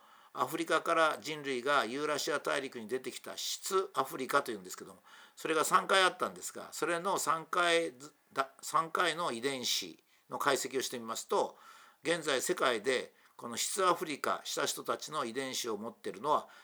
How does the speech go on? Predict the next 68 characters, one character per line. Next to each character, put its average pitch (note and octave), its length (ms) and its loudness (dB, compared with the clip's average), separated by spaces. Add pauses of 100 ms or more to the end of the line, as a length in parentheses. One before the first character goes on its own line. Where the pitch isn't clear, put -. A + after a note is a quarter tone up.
(140)
日 C3 80 -6
本 F#3 160 -2
人 F3 220 -6
だ - 180 -8
け A3 120 4
で G3+ 100 2
は D#3+ 120 4
な C#3 140 2
い C3 80 -6
か G3 160 4
と A#2 160 0
今 B2 160 -4
言 G#2+ 100 -2
わ A#2 100 0
れ A2+ 60 -2
て A#2 140 -4
る A2 80 -2
わ G2+ 80 -2
け F#2 80 -8
で - 80 -20
す - 140 -12
ね。 F3 180 -6 (320)
ま - 100 -2
あ、 - 20 0
こ E3 100 6
れ F3 80 4
は E3 120 8
日 D#3 120 -4
本 F3 260 -4
が C3+ 300 6 (340)
素 - 160 -8
晴 F#3+ 180 8
ら G#3 60 6
し G3+ 380 0
い、 - 80 -14 (840)
え A#2+ 420 2
ー、 - 40 0
住 E3+ 340 -2
処 A2+ 160 2
と E3 340 4
食 B2 320 -2
料 C3 300 2
が C#3 220 4
確 - 280 -4
保 B2+ 120 0
で B2 120 -2
き C3 100 -6
る A2+ 100 -6
と - 100 -4
こ C3+ 100 -2
ろ C3 60 0
で C#3+ 80 -2
あ E3+ 80 6
っ F#3 100 0
た A3 120 0
っ G#3 80 -2
て - 80 -10
こ B2+ 100 -6
と B2 100 0
も A#2 120 -4
示 B2 280 -2
し - 20 -8
て G#2+ 100 -6
る F#2+ 100 -10
ん F2+ 40 -16
で F#2 100 -8
す - 120 -8
が、 B2 220 0